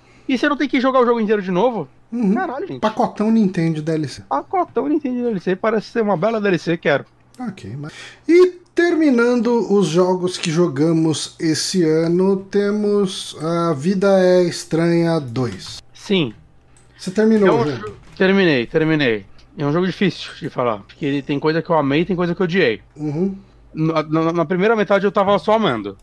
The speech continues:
Speaker 1: aí na segunda metade eu comecei a odiar umas coisas.
Speaker 2: Hum.
Speaker 1: Ao ponto de, tipo, o, o capítulo quatro, eu dei um rage, assim, eu, eu lembro que eu fui falar com o Foco, eu falei, "Cara, eu quero a opção de abandonar meu irmão e ir sozinho pro médico."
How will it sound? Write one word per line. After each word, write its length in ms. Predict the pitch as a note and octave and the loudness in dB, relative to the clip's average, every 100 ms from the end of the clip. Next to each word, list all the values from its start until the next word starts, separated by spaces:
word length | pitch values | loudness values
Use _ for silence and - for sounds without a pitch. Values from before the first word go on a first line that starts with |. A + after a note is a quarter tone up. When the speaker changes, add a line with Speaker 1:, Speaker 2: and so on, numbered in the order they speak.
| - | -6
Speaker 1:
aí 320 | C3 C3+ C#3 | -2 0 0
na 120 | D3 | -2
segunda 220 | D#3+ D3+ | -4 -4
metade 300 | D3+ D3 D3 | -2 -2 -4
eu 40 | D3+ | -4
comecei 280 | D#3+ D3+ | -6 -2
a 20 | D#3 | -2
odiar 160 | D3 | 0
umas 140 | D3+ D#3+ | -2 -2
coisas. 260 | C3+ G#2+ - - | -2 -4 -8 -10
Speaker 2:
Hum. 200 | B2+ B2 | -6 -4
Speaker 1:
Ao 120 | A2 B2+ | -4 -2
ponto 280 | D3 C#3+ | -4 -4
de, 140 | D3 D3 | -6 -8
tipo, 300 | - F3 D3+ | -10 -6 -4
o, 420 | D3+ D#3+ D#3 E3+ | -2 -2 -2 -2
o 60 | D3+ | -2
capítulo 520 | F3 - G#3 A#3+ G#3+ | -4 -2 -2 0 -2
quatro, 680 | - D#3+ E3+ F3 D#3 C3+ A#2 - _ _ - | 0 2 2 0 -6 -8 -8 -16 _ _ -2
eu 120 | D#3+ | -2
dei 280 | B2+ D3+ D#3 | 2 4 4
um 540 | F3+ F#3 G3 G#3 A3+ | 4 2 0 0 0
rage, 320 | A3 D3+ C3 C3 | 0 0 -2 -6
assim, 240 | - C3 | -6 -6
eu, 120 | A2+ A#2 | -4 -4
eu 60 | |
lembro 200 | A#2+ B2 | -2 -2
que 60 | C#3 | -4
eu 40 | |
fui 80 | C3 | -4
falar 180 | C#3 C#3 | -2 0
com 100 | D3+ | -2
o 40 | |
Foco, 220 | - C#3 | -2 -2
eu 40 | D#3 | -2
falei, 200 | E3+ C#3+ | 0 0
"Cara, 260 | - D3+ E3 | 2 0 0
eu 100 | D3 | 0
quero 240 | D#3 D#3+ E3 | 0 0 0
a 80 | |
opção 560 | D#3+ D#3 - E3+ C#3+ F#3 - _ - | -2 -2 -6 -4 -2 -4 -8 _ -4
de 140 | C#3+ | -2
abandonar 680 | C#3 C3 E3 F#3+ A3+ D#3+ D#3 | 0 0 0 0 0 0 0
meu 140 | F3+ | 0
irmão 320 | F3+ D#3 C#3 | -2 -2 0
e 60 | C#3+ | -2
ir 40 | |
sozinho 380 | C#3+ E3+ C#3 C#3+ | -2 -4 -4 -6
pro 100 | D3 | -6
médico." 300 | D#3+ A2+ - | -8 -10 -12